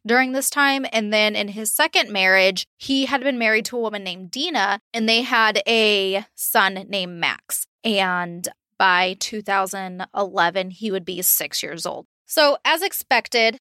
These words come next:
or I guess kinda stereotypical, the relationship between Rebecca and the teen kids was not very good. It's basically said that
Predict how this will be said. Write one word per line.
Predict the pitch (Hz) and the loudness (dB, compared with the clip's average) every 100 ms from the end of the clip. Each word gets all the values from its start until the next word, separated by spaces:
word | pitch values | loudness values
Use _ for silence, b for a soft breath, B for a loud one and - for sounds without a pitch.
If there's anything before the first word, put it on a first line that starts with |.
| - | -8
or | 226 | 0
I | 214 | 2
guess | 214 214 | 2 0
kinda | - 240 214 | 0 -2 0
stereotypical, | - 208 214 233 - 220 180 - 220 214 | 0 2 4 2 0 -2 -4 -2 0 0
the | 220 | -2
relationship | 220 226 240 277 294 | 0 0 0 -2 -4
between | 254 262 233 | -4 -4 -2
Rebecca | 196 180 185 214 - | 0 2 2 2 2
and | 208 196 202 | 0 -2 0
the | 190 175 175 | 4 4 2
teen | - 202 196 214 240 269 _ | -4 -8 -12 -10 -10 -12 _
kids | - 277 277 247 | -2 2 2 0
was | 214 208 - - | -4 -2 -4 -8
not | 180 170 190 | -2 0 2
very | 202 196 | 4 2
good. | 185 180 170 196 | 2 4 4 4
It's | 190 - - - | 0 -6 -10 -6
basically | 147 180 - - 208 208 | -4 -4 -6 -8 -6 -4
said | 190 180 | 0 0
that | 175 160 | 2 0